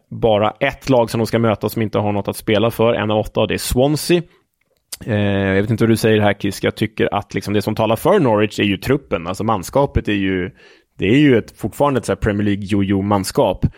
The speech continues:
tycker jag. Och kanske vanan av att vara här vartannat, vart tredje år.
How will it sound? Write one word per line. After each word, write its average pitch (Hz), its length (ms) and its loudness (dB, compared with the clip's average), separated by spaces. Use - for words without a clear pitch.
tycker 107 220 -2
jag. 95 280 2
Och - 80 -2
kanske 110 200 0
vanan 120 760 2
av 101 120 2
att 101 120 -4
vara 113 280 2
här 101 220 0
vartannat, 101 680 -4
vart 104 120 -4
tredje 98 300 0
år. 92 280 0